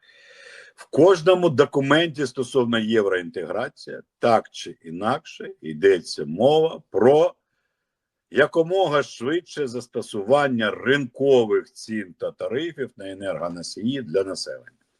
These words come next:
Це ж абсолютно не таємниця. І я про це десятки, сотні разів казав, що вони від нас вимагали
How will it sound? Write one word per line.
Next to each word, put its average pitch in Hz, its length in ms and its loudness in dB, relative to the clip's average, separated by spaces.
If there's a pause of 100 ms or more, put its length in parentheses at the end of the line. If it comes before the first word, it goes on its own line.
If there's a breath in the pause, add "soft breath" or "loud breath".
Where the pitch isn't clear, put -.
(120)
Це - 200 -2
ж 92 100 4
абсолютно 123 540 2
не 120 100 2
таємниця. 123 720 0 (280 loud breath)
І 82 140 -2
я 123 200 6
про 156 220 6
це 117 220 2 (200)
десятки, 117 580 2
сотні 87 480 -6
разів 87 440 -8
казав, 82 420 -2 (480 soft breath)
що - 260 2
вони 123 580 2 (220)
від 90 240 -8
нас 87 560 -4 (440)
вимагали 101 1000 2